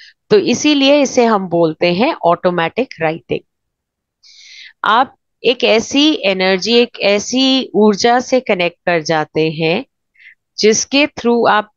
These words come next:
या जिससे आप communicate कर रहे हैं और writing वो करते हैं।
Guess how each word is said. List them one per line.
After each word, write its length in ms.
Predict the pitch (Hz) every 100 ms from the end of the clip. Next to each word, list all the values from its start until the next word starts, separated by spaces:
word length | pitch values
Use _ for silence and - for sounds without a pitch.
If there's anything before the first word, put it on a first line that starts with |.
| -
या 160 | 196 196
जिससे 560 | 196 226 - 240 285
आप 260 | 277 208 202 -
communicate 680 | 185 180 175 156 175 165 -
कर 140 | 165 151
रहे 280 | 160 160 160
हैं 320 | 180 277 294 _ -
और 320 | 208 302 285 _ -
writing 520 | 175 180 185 254 285 214
वो 180 | 202 247 -
करते 420 | 190 165 165 156
हैं। 220 | 151 147